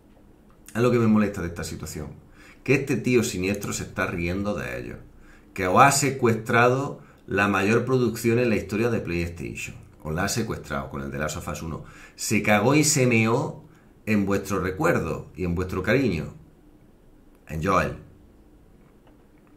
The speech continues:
No solo eso, os obligó a mirar mediante los ojos de Ellie y os obligó a manejar a su asesina,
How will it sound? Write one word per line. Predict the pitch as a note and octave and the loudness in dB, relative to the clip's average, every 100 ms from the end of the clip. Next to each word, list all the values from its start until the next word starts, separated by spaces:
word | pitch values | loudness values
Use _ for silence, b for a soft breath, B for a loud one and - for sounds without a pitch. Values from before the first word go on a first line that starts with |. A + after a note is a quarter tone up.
| - - | -20 -8
No | - | -2
solo | G#2+ A2 B2 | 2 4 6
eso, | B2 G2+ - | 4 0 -2
os | G#2+ - | 0 2
obligó | G#2+ F#2+ F#2 B2 E3 - - B B B | 2 0 2 6 6 4 -4 B B B
a | F3 | -2
mirar | F3+ E3+ C#3 D3+ D#3 - - - | 0 8 10 10 6 -2 -12 -16
mediante | D#2+ D2+ D#2 D2+ | -8 -4 -4 -2
los | C#2+ | 0
ojos | F2 - F2+ | 0 -2 -2
de | A2 | 0
Ellie | C3+ E3 - B B B B | 0 -2 -8 B B B B
y | F#2 | -2
os | - | 0
obligó | G2 F#2 G2 D3+ - - - b b b b - - _ - - - - - - - - - | 0 2 6 8 8 4 -10 b b b b -20 -20 _ -20 -20 -20 -20 -20 -20 -20 -8 0
a | G2 | 2
manejar | G2 G2 - C3+ D#3+ - - - - - - - | 2 2 4 6 6 4 -6 -18 -20 -20 -20 -2
a | A2 | 2
su | A2 A2+ G2+ | 2 2 2
asesina, | G2+ G#2+ - A3+ C3+ C2+ | 2 0 0 0 0 -4